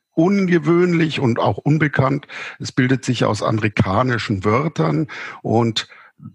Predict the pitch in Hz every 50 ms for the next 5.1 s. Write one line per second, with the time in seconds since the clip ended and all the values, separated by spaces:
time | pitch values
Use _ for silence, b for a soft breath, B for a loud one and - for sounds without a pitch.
0 | _ - 107 101 117 110 117 113 123 110 - 110 131 131 - 143 - 120 123 110
1 | 107 98 - - 110 123 165 - - - 131 113 - - 120 107 - - 101 -
2 | 127 123 131 135 131 - - 117 - - - 92 90 110 113 120 113 - - 120
3 | 120 - - 113 104 - - - 104 101 - - - 123 - - 131 117 - -
4 | - - - 117 110 107 - - 104 - - - 139 151 156 135 - - - -
5 | -